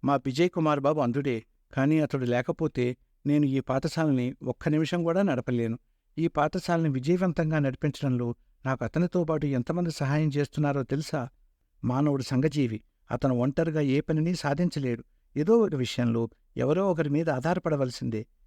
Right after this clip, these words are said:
"ఇంకా ఏమన్నా చెప్పమంటావా?" అని అడిగింది. ఇక అవసరం లేదని చెప్పాను. అయినా ఆవిడ ఆగలేదు.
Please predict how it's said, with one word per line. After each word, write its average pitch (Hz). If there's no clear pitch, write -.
"ఇంకా 135
ఏమన్నా 151
చెప్పమంటావా?" 147
అని 139
అడిగింది. 113
ఇక 147
అవసరం 156
లేదని 139
చెప్పాను. 127
అయినా 131
ఆవిడ 117
ఆగలేదు. 98